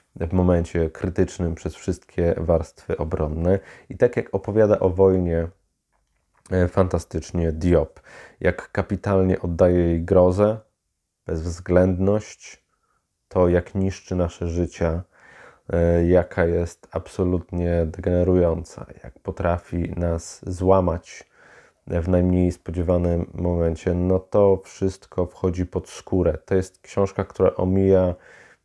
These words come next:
mm, wszelkiego rodzaju banał, wyświechtanie.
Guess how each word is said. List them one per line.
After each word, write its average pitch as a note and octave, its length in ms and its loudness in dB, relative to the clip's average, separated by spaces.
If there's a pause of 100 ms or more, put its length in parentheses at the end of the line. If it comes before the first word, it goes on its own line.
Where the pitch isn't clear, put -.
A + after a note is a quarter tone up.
mm, F2+ 560 -2
wszelkiego G2+ 440 -2
rodzaju F#2+ 340 4
banał, F#2+ 640 0
wyświechtanie. F#2 960 0